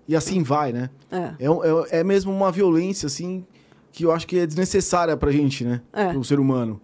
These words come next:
Speaker 2: É.
Speaker 1: Mas, mas tem que tá um pouco mais evoluído, Carol. Você é mais evoluída ainda.
Speaker 2: <laughs>
Speaker 1: Verdade, é verdade. É
Speaker 2: É,
Speaker 1: verdade,
Speaker 2: é
Speaker 1: assim,
Speaker 2: difícil.
Speaker 1: o, tanto do yoga, eu acredito muito, assim, né? Pô, eu,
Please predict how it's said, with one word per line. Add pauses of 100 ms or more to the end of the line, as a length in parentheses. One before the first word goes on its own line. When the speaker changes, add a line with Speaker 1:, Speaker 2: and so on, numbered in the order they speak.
(100)
Speaker 2:
É. (180)
Speaker 1:
Mas,
mas
tem
que
tá
um
pouco
mais
evoluído,
Carol.
Você
é
mais
evoluída
ainda. (260)
Speaker 2:
<laughs>
Speaker 1:
Verdade,
é
verdade. (480)
É
Speaker 2:
É,
Speaker 1:
verdade,
Speaker 2:
é
Speaker 1:
assim,
Speaker 2:
difícil.
Speaker 1:
o,
tanto
do
yoga, (340)
eu
acredito
muito,
assim,
né?
Pô, (460)
eu,